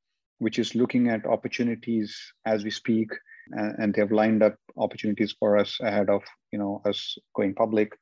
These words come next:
So we would be definitely looking at, we are, you know, sort of big believers in inorganic opportunities and growth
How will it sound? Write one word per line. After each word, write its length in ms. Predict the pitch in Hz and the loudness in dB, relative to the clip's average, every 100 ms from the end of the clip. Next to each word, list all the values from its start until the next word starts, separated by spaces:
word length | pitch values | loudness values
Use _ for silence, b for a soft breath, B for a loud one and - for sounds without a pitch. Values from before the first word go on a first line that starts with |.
| _ | _
So 120 | - | 0
we 140 | 117 120 | 4 4
would 200 | 156 131 | 4 4
be 180 | 127 | 2
definitely 520 | 107 117 117 127 - 117 | 2 0 0 0 0 -2
looking 260 | 107 113 | -2 -4
at, 120 | 104 | -2
we 80 | 117 | 0
are, 160 | 113 113 _ - | 0 -2 _ -12
you 80 | 123 | -8
know, 100 | 104 | -8
sort 160 | - 110 | -4 -6
of 80 | - 123 | -6 -2
big 180 | 120 - | 0 2
believers 440 | 113 113 110 104 | 4 6 4 2
in 260 | 110 101 101 _ _ _ _ | -2 -2 -6 _ _ _ _
inorganic 600 | 113 104 101 104 98 - _ _ - | 0 0 2 0 -2 -6 _ _ -4
opportunities 680 | 110 107 - 104 101 107 98 | -2 -2 0 0 2 0 0
and 120 | 98 | -2
growth 260 | 107 98 | 0 0